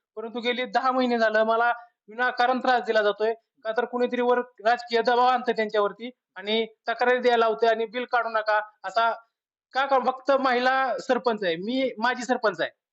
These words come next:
मी याच्या आधी, अ, लोकनियुक्त सरपंच होतो.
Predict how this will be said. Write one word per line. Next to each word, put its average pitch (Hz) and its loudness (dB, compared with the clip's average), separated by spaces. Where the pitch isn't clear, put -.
मी 208 -4
याच्या 233 2
आधी, 226 -4
अ, 196 0
लोकनियुक्त 247 -2
सरपंच 240 0
होतो. 233 0